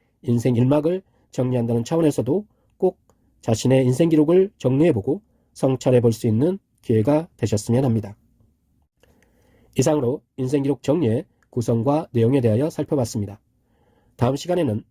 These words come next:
인생 기록 전광판에 대하여 살펴보겠습니다. 나나 프로젝트 아이유엠은 코로나 팬데믹 이후에 비대면 사회를 대비한 자기 성장과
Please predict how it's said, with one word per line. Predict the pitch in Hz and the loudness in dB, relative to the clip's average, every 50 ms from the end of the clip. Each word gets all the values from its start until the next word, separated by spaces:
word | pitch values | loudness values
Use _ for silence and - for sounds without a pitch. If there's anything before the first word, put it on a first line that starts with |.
| _ _ | _ _
인생 | - 120 123 120 135 127 | -6 -4 -2 -2 -2 -2
기록 | 120 135 151 - _ - | 0 0 -2 -2 _ -4
전광판에 | - 120 117 123 139 139 143 143 - 139 127 131 | -2 -2 0 0 0 -2 -2 -2 -4 -4 -2 -2
대하여 | 120 113 104 104 117 151 185 202 - _ _ | 0 0 0 0 0 -2 -2 -4 -8 _ _
살펴보겠습니다. | - - 123 117 - - 120 117 123 - _ - 110 101 - - 98 98 107 107 - _ _ _ _ _ _ _ _ _ _ _ _ _ _ _ _ _ _ _ _ _ _ _ _ _ _ _ _ | -10 -8 -8 -6 -4 -2 -2 -2 -2 -4 _ -6 -6 -6 -6 -6 -8 -8 -10 -14 -20 _ _ _ _ _ _ _ _ _ _ _ _ _ _ _ _ _ _ _ _ _ _ _ _ _ _ _ _
나나 | - 123 135 147 151 | 0 2 2 2 0
프로젝트 | - 185 175 170 165 - - | -2 -4 -4 -4 -4 -4 -2
아이유엠은 | 143 147 165 175 165 123 104 104 104 - _ _ | 0 0 2 0 0 -2 -4 -6 -8 -12 _ _
코로나 | - - 143 139 135 135 | -8 -4 -2 -2 -2 -2
팬데믹 | - 160 156 156 165 165 170 156 165 | -2 -2 -2 0 0 0 0 0 0
이후에 | 185 147 107 104 160 - _ _ _ _ _ _ _ | 0 0 0 0 -2 -6 _ _ _ _ _ _ _
비대면 | - 123 131 135 135 123 | -2 0 2 2 2 2
사회를 | 120 131 120 120 117 | 0 0 0 0 0
대비한 | 120 107 120 127 143 160 175 - _ _ _ _ _ | 0 0 0 0 0 -2 -2 -6 _ _ _ _ _
자기 | - - 113 123 139 | -6 -4 -4 -2 -2
성장과 | - 175 180 185 185 170 147 113 107 104 | -2 -2 0 0 0 0 0 -2 -2 -6